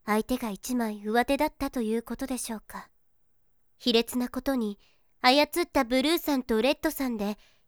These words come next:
一対一で戦うようにと、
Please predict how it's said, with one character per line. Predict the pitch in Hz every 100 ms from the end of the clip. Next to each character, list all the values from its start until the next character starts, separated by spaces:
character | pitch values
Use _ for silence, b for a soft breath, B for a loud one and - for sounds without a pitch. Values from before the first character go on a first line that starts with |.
| _
一 | 240 240
対 | - 302 269
一 | 254 294
で | 254
戦 | 226 220 233 269 269
う | 269
よ | 285 269
う |
に | 220 247
と、 | - 233